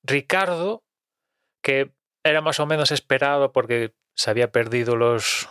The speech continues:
los test de, de Bahrein de pretemporada y tal, y dices, pues, eh, el tío se supone que iba, lo, a pas-, y lo iba a pasar mal. Pero bueno, eso ya, ya empezaba a dar síntomas de, aparte de que Ricardo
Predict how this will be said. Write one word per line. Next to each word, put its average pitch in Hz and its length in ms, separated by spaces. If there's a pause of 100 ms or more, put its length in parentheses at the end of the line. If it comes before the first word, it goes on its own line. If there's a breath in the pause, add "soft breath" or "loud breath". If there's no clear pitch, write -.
(100)
los 110 320
test 117 460
de, 110 580
de 113 120
Bahrein 113 680
de 110 180
pretemporada 120 720
y 127 60
tal, 135 320
y 123 40
dices, 110 300
pues, - 420
eh, 107 280
el 107 120
tío 113 360
se 104 120
supone 110 360
que 110 100
iba, 110 180
lo, 110 120
a 107 80
pas-, 107 320
y 113 120 (280)
lo 113 100
iba 117 120
a 110 40
pasar 120 320
mal. 139 240 (760 loud breath)
Pero 123 140
bueno, 131 180
eso 151 160
ya, 147 480
ya 156 60
empezaba 156 480
a - 20
dar 147 160
síntomas 151 580
de, 120 440
aparte 143 360
de 143 140
que 143 80
Ricardo 127 960